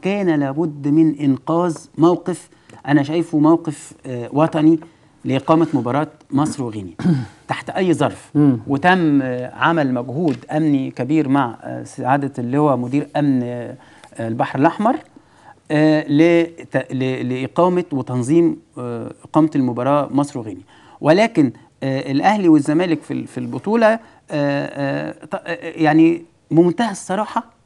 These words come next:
Speaker 1: بمنتهى الصراحة، آه، ما تقدرش تسيطر.
Speaker 2: مم.
Speaker 1: خلاص. الأمن نفسه قال لك كده.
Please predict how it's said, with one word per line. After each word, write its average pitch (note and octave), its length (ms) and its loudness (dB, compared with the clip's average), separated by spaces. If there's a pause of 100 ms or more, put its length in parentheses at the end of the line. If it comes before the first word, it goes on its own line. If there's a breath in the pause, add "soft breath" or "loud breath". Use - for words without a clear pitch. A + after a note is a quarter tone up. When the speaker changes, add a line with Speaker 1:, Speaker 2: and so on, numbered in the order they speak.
(120)
Speaker 1:
بمنتهى G3 420 -6
الصراحة، F#3+ 520 -12 (560)
آه، C#3 320 -8 (280)
ما C#3+ 140 0
تقدرش D3 360 -10
تسيطر. C#3 260 -16 (520)
Speaker 2:
مم. A#2+ 340 0
Speaker 1:
خلاص. G2 100 -16 (200)
الأمن C4 340 6
نفسه B3 220 -4
قال A3 140 -4
لك G3+ 80 -10
كده. - 180 -18